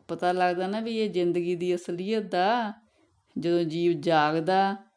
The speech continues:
ਫਿਰ ਉਹ ਬੜਾ ਦੁਖੀ ਹੁੰਦਾ। ਸਾਰੀ ਪਹਿਲਾਂ ਜ਼ਿੰਦਗੀ ਕਹਿੰਦੇ ਇਹ ਸੰਸਾਰ ਦੇ ਧੰਦੇ ਕਰਦਿਆਂ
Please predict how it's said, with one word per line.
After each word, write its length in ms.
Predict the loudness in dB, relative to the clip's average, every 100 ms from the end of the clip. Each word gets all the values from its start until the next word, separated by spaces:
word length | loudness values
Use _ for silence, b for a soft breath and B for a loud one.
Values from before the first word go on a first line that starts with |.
| _ _ _
ਫਿਰ 200 | -2 0
ਉਹ 100 | 0
ਬੜਾ 260 | 0 -2 -2
ਦੁਖੀ 360 | -4 -10 -8
ਹੁੰਦਾ। 360 | -8 -6 -6 -8 _ _ _ b b b b b _
ਸਾਰੀ 380 | 0 2 4 2
ਪਹਿਲਾਂ 280 | 0 0
ਜ਼ਿੰਦਗੀ 520 | 0 2 2 0 0 -2
ਕਹਿੰਦੇ 600 | -2 0 2 4 2 0
ਇਹ 80 | -2
ਸੰਸਾਰ 540 | -4 -4 -2 0 2 0
ਦੇ 160 | -4
ਧੰਦੇ 440 | -4 -2 -2 0 -2
ਕਰਦਿਆਂ 600 | -2 -2 -2 0 2